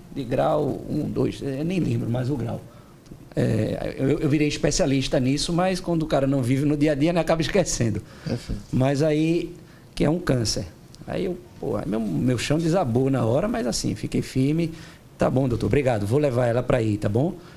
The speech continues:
Speaker 1: E já vou adiantar o assunto." "Não, não precisa adiantar não, deixa que eu digo." "Não, doutor, deixa que eu digo, pode deixar." Aí saí, né, fiquei assim, perplexo,
Speaker 2: Cabeça
Speaker 1: né?
Speaker 2: fica a mil, né?
Speaker 1: Fiquei branco na hora. Meu, meu, meu chefe lá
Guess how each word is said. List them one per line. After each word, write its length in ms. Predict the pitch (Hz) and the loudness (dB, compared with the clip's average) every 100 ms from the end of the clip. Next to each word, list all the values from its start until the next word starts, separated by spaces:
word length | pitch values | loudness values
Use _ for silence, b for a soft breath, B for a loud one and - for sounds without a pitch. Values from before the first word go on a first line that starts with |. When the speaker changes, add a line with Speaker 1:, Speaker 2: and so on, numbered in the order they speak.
| B | B
Speaker 1:
E 60 | |
já 100 | 120 | 0
vou 160 | 123 143 | 2 2
adiantar 380 | 147 156 107 123 | 2 2 2 2
o 80 | 127 | 2
assunto." 300 | - - 185 | -2 -2 0
"Não, 120 | 208 | 0
não 80 | 190 | 2
precisa 240 | 185 175 | 2 2
adiantar 320 | 170 139 156 | 2 2 2
não, 140 | 135 151 | 2 2
deixa 180 | 160 | 0
que 60 | - | 0
eu 60 | 139 | 2
digo." 220 | 151 135 | 2 2
"Não, 160 | 160 147 | 2 2
doutor, 220 | - 123 | 0 0
deixa 200 | 135 - | -2 0
que 100 | 151 | 0
eu 60 | |
digo, 240 | 113 120 123 | 2 0 0
pode 180 | 147 147 | -2 0
deixar." 320 | 131 - - B B B B B B - | 0 -2 -8 B B B B B B -2
Aí 600 | 113 113 110 117 123 120 - | 0 2 2 0 0 -4 -10
saí, 460 | - 143 123 110 170 | -2 0 2 2 2
né, 200 | 139 - | 0 -2
fiquei 720 | 139 - 147 196 214 156 - - - | -6 -4 -2 -2 -2 -6 -8 -12 -10
assim, 300 | - - 120 - | -8 -6 -8 -4
perplexo, 500 | - - - 127 - | -6 -4 -2 -2 0
Speaker 2:
Cabeça 480 | 139 139 131 139 143 | 0 2 0 0 0
Speaker 1:
né? 100 | 117 | 0
Speaker 2:
fica 200 | 113 131 | 0 2
a 40 | |
mil, 260 | 123 107 101 | 2 2 2
né? 40 | |
Speaker 1:
Fiquei 160 | 101 135 | 2 0
branco 580 | 113 123 135 147 - 131 | 2 2 2 0 0 0
na 160 | 127 | 2
hora. 500 | 117 123 143 135 127 - - B B B B - | 2 2 2 0 -4 -10 -20 B B B B -6
Meu, 220 | 120 131 | -2 0
meu, 240 | 120 127 113 | 2 0 0
meu 180 | 107 110 | 0 0
chefe 380 | - 123 120 | 0 0 0
lá 440 | 113 117 117 110 | 0 0 0 0